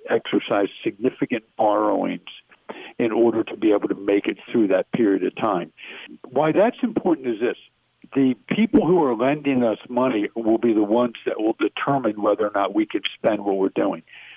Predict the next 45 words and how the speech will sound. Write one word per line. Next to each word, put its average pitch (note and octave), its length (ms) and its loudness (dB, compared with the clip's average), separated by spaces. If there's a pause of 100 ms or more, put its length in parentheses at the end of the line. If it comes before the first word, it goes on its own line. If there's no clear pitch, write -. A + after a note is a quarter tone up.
(360)
I'm D3 160 2
not D#3 160 2
in - 160 -10
favor A#2+ 280 4
of G#2+ 200 0
any D3 260 2
tax B2 400 -2
increases, G2 580 -6
but B2 140 -2
even D3 240 2
if D3 140 2
the A#2+ 80 2
governor A#2 420 0
were G#2 200 0
to G#2+ 140 0
attempt A2 340 -2
to A2+ 40 -4
put G#2 220 -2
a G2 40 0
tax - 340 -4
increase G#2+ 420 -6
in G#2 100 -6
right G2 300 0
now, G#2 320 -2 (640)
the C#3 60 6
reality A2+ 560 4
of G2 120 0
it G#2 120 0
is G2+ 140 0 (140)
by A#2 120 0
the G2+ 140 -2
time B2+ 360 -2
it G#2+ 140 0
went A#2 220 0
into A2 200 -2
effect A2 420 -2
and G#2 120 -4
occurred, A#2 500 -2 (320)
it C3 80 2
would A#2 240 2
be G#2+ 120 0
well A#2 280 4
beyond G#2 380 0
the F#2 80 -4
cash G#2 260 -2